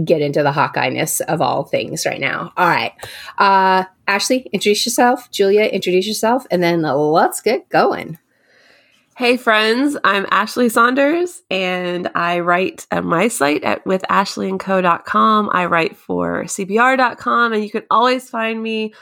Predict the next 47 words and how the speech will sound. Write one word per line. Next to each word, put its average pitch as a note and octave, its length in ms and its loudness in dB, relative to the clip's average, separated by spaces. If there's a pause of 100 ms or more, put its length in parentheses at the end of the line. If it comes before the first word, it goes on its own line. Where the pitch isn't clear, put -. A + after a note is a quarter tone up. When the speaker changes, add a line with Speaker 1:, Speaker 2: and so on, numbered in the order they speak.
(260)
Speaker 2:
on G#3 200 -2
Twitter A3 500 2
at F#3+ 260 0
that F#3+ 160 2
Ashley F#3+ 400 -2
Aaron, F#3 340 -2
talking F3 580 -2 (180)
all C4 260 4
types F#3+ 380 -2
of E3+ 80 -6
nerdy E3+ 340 -2
things, F3 320 0
but F#3+ 140 -6
especially A3 640 -4
Marvel, E3 580 0 (140)
although, F3 420 4
you F3 180 -4
know, D#3 80 -2
tomorrow, D#3 440 -2
Book D#3 180 -8
of D#3 80 -12
Boba D#3 240 -4
Fett, - 320 -8
so C3 320 -6 (320)
I'll - 200 -2
probably D#3 320 -6
be D#3 120 -6
switching F3+ 400 0
<laughs> G3+ 60 4
over G#3+ 180 2
to A#3 80 0
my A3 200 0
Star G#3+ 280 0
Wars G#3 260 -4
gears. F3 460 -4 (500)
And, A3+ 520 0 (400)
yeah, A#3 200 2
I G#3 140 2
also A#3 300 0
co-host A#3 400 0
a G#3+ 40 -8
podcast, A3+ 520 -2
The A3 80 -6
Geek G#3 260 -2
Girls G#3 320 -2
Universe, G#3 500 -4
so F#3+ 380 -8